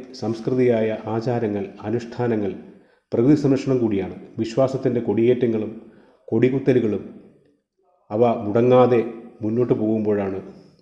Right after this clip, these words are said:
നമുക്ക് വിജയക്കൊടി നാട്ടാനാവുന്നത്. നമുക്ക് നാട്ടുകാർക്ക് ഒന്നിച്ചു നിന്ന് ആ സംസ്കാരത്തെ, ആ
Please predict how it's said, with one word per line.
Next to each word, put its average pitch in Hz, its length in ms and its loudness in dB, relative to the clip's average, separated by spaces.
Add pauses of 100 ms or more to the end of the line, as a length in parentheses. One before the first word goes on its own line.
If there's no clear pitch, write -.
(240)
നമുക്ക് 104 240 -4
വിജയക്കൊടി 110 460 0
നാട്ടാനാവുന്നത്. 92 720 -6 (500)
നമുക്ക് 98 260 -6
നാട്ടുകാർക്ക് 107 540 -4 (480)
ഒന്നിച്ചു 127 320 2
നിന്ന് 113 280 0 (840)
ആ 113 120 -6 (440)
സംസ്കാരത്തെ, 117 640 -2 (920)
ആ 107 100 -6